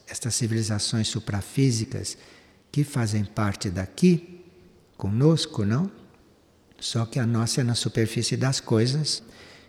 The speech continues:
e a deles é nos planos internos. Então, nós teríamos que visualizar este futuro da Terra para aprendermos a lidar com este material denso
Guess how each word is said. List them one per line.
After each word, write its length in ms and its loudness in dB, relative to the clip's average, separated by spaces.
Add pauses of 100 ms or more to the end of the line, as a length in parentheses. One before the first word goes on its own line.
(280)
e 120 0
a 80 4
deles 480 4
é 60 6
nos 180 2
planos 400 2
internos. 840 2 (960)
Então, 520 8 (600)
nós 260 4
teríamos 540 8
que 520 2
visualizar 1120 4 (500)
este 300 4
futuro 560 2
da 180 0
Terra 640 2 (640)
para 180 6
aprendermos 880 8
a 80 8
lidar 800 6 (400)
com 200 6
este 300 6
material 600 4
denso 760 4